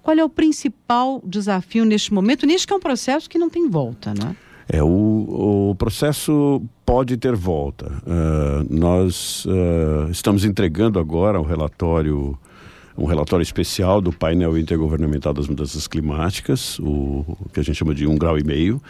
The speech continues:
Speaker 2: eh, um grau e meio mundo em aquecimento, que avalia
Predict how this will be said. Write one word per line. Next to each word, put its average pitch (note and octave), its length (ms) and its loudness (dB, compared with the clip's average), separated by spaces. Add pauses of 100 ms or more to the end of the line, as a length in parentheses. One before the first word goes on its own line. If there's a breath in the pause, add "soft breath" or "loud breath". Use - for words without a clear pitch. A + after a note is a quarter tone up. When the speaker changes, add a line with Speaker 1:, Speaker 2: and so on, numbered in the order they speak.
(520 loud breath)
Speaker 2:
eh, D2+ 420 0
um D2 120 0
grau E2+ 220 4
e E2 40 2
meio F2+ 220 2
mundo F#2 300 0
em F2 40 2
aquecimento, G2+ 800 0
que A2 460 2
avalia A2 840 2